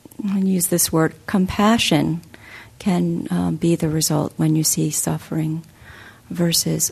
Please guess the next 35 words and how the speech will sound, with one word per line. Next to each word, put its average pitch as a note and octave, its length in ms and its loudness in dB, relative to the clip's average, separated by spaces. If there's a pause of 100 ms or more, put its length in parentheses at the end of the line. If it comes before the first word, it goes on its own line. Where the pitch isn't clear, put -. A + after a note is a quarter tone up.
aversion D#3 680 2 (480)
when E3 180 2
you E3 60 0
see D#3+ 200 -2
suffering. D#3+ 640 -4 (680)
So F3+ 540 4 (880)
I G#3+ 140 6
say C4 300 8
that C#4 280 10
not G#3+ 320 6
so G#3 140 6
that F#3+ 220 4
we F#3 180 6
say F3+ 240 6
you E3+ 140 4
have F3 240 6
to G3 80 6
be D#3+ 120 8
compassionate. F#3+ 640 4
It's F#3+ 120 0
very G3 200 8
difficult. F#3+ 600 4
But - 280 4
as A#3 360 6
you D4 160 10
meet A3+ 500 4
your G3+ 280 4
own A3+ 300 6
suffering F#3 760 2
more F3 260 2
fully, A3+ 760 4 (720)
without A3 340 2
drowning G#3 440 4
in F#3 160 4
it, E3+ 200 0